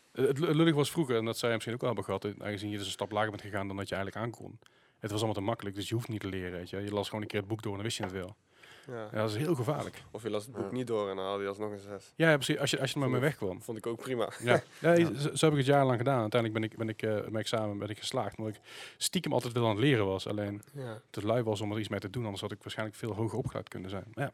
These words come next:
Speaker 1: had
Speaker 4: Ja,
Speaker 1: ik
Speaker 4: dus
Speaker 1: vro-, had ik vroeger mijn huiswerk begeleiding.
Speaker 4: die heb ik ook veel van die drie havo'ers die de eerste twee jaar zo het gehaald hebben. Met gewoon of niet leren, maar dan bij de derde of bij de vierde toch. Dat het dusdanig net het kantelpunt komt.
Speaker 2: Ja, ja.
Speaker 4: Van ja, dit,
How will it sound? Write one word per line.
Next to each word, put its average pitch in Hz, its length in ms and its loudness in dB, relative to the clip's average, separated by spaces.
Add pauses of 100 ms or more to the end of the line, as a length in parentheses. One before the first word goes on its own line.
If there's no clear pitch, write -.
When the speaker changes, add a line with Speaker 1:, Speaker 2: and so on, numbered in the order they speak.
(220)
Speaker 1:
had - 100 -16
Speaker 4:
Ja, 131 100 6
Speaker 1:
ik 135 60 6
Speaker 4:
dus 143 120 6
Speaker 1:
vro-, - 120 -10
had 127 100 4
ik 135 80 2
vroeger 123 200 0
mijn 110 100 4
huiswerk 110 180 -2
begeleiding. 95 360 -4 (440)
Speaker 4:
die 135 140 0
heb 131 100 2
ik - 60 -4
ook 139 160 6
veel 113 200 4
van 117 80 -4
die 117 100 -2
drie 135 220 4
havo'ers 147 480 6
die 127 160 2
de 123 100 4
eerste 151 300 6
twee 131 240 2
jaar 127 280 4 (200)
zo 135 420 10 (100)
het - 120 -4
gehaald 117 300 4
hebben. 160 320 6 (140)
Met 123 220 -4
gewoon 117 300 4 (180)
of 127 200 4
niet 123 120 4
leren, 143 280 8
maar 135 100 4
dan 123 120 2
bij 123 120 6
de 117 120 -4
derde 147 280 6
of 135 100 2
bij 127 120 6
de 113 80 0
vierde 165 420 0
toch. - 360 4
Dat 127 120 -4
het 123 200 -8
dusdanig 180 400 4
net 165 220 -2
het - 100 -14
kantelpunt 160 540 -2
komt. 160 380 0
Speaker 2:
Ja, 110 160 -2 (120)
ja. 98 100 -2
Speaker 4:
Van 127 160 2
ja, 131 160 8
dit, 139 220 2